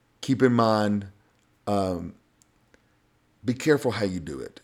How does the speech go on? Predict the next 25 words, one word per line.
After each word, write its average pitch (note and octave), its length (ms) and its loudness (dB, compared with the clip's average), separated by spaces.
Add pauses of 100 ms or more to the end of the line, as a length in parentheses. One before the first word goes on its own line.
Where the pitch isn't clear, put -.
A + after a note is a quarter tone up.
(100)
This E3 160 -4
is D#3 160 0
not C#3 220 -2
Sunday B2+ 440 4
morning, A2 640 2 (800)
what A2+ 180 2
I A2 160 2
call G2 600 0 (1080)
hanky A2+ 380 -2
waving, G2+ 420 2
pew G#2+ 240 0
jumping, F#2 580 -4 (160)
chandelier G2 540 0
swinging E2+ 640 -6 (120)
church. - 680 -8
You E2+ 120 -10
know, D2 160 -8
this D3 440 0
is A2 560 2 (460)
a G#2+ 60 -6
time A#2 300 -2
to G#2 80 0
be G#2 140 0
respectful A#2+ 680 -4
and A2+ 160 -4